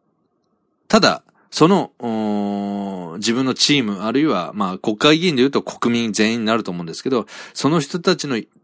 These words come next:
多様な意見をどうやって判断するか。そして、諦めざるを得ないところは諦めて、「すいませんけど」って言ってお断りするっていうこと。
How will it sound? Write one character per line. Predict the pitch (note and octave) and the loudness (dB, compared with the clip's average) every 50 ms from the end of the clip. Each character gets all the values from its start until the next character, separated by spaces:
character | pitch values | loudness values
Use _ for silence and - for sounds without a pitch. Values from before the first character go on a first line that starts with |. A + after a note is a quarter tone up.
| _ - | _ -6
多 | - C3 C3+ | 0 4 6
様 | E3 G#3 A3+ | 6 6 6
な | A3+ A3 G#3 F3 | 4 2 2 2
意 | F3 F#3 | 0 0
見 | - F#3+ D3+ B2+ A2+ | 2 2 2 2 0
を | G#2+ | -2
ど | A2 - G#3+ C4+ | 2 4 6 6
う | C#4 | 6
や | D#4+ D4+ | 6 4
っ | |
て | - - - G#3 | 0 2 0 0
判 | - D3 D3 C#3+ B2+ | 2 2 0 0 0
断 | G#2 F2+ E2 | -2 -2 -2
す | - E2+ | -4 -8
る | E2 F2 | -8 -10
か。 | - - - _ _ _ _ _ _ _ _ _ _ _ _ _ - | -12 -14 -20 _ _ _ _ _ _ _ _ _ _ _ _ _ 0
そ | - D#3+ D#3 | 2 2 2
し | - | 4
て、 | - A#3+ F#3+ A2+ - _ - - - - - | 4 4 2 2 0 _ -16 -20 -20 -16 -4
諦 | - A2 G#2+ - F3+ E3 E3 | -4 -4 0 0 0 2 2
め | E3+ E3 | 0 2
ざ | E3 F#3 | 2 2
る | D3+ B2+ | 2 4
を | A#2+ C3 | 2 2
得 | C#3 | 0
な | C#3 B2 | -2 -4
い | G#2+ | -4
と | - A2+ | -4 -6
こ | - C3+ D3 | -4 -2 0
ろ | E3+ | 2
は | D3 G#2 F#2 - | 2 2 2 0
諦 | - C3+ D3 C#3 | -2 -4 -2 -2
め | A#2+ F#2 F2 | -2 -4 -4
て、 | - - A#2+ G2+ F2+ E2+ F2+ | -2 0 0 0 0 -2 -6
「す | - - G#2 | -4 -2 -2
い | G#2+ | 0
ま | A2+ A#2 A2+ | 0 0 0
せ | A#2+ D3+ D#3 | 2 0 0
ん | C3+ | 2
け | C3 C#3+ | 2 2
ど」 | F3 G3+ | 2 2
っ | G3+ | 2
て | - G#2 F#2 | 2 -2 -4
言 | |
っ | |
て | - - - | -4 -6 -6
お | - G2 F#2 | -4 -6 -4
断 | - A#2+ A2 - C#3+ C#3 C#3 | -4 -4 0 2 4 4 4
り | C3+ C3 | 2 0
す | - - C#3+ | -2 -2 -2
る | D#3 | -2
っ | D#3 | -4
て | _ - - G#2 | _ 0 0 0
い | |
う | G2+ | 0
こ | - C#3+ C3+ | 0 -2 0
と。 | - F2+ C#2 | 0 -2 -2